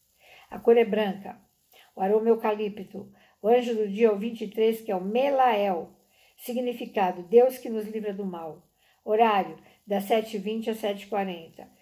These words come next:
Salmo cento e vinte, cristal turquesa. Banho indicado, calêndula.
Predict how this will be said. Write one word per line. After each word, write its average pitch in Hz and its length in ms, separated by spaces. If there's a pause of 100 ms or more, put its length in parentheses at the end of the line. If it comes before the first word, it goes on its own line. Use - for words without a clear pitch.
(220)
Salmo 214 460
cento 208 320
e 214 60
vinte, 190 520 (300)
cristal 202 480
turquesa. 196 720 (340)
Banho 226 300
indicado, 214 480
calêndula. 202 800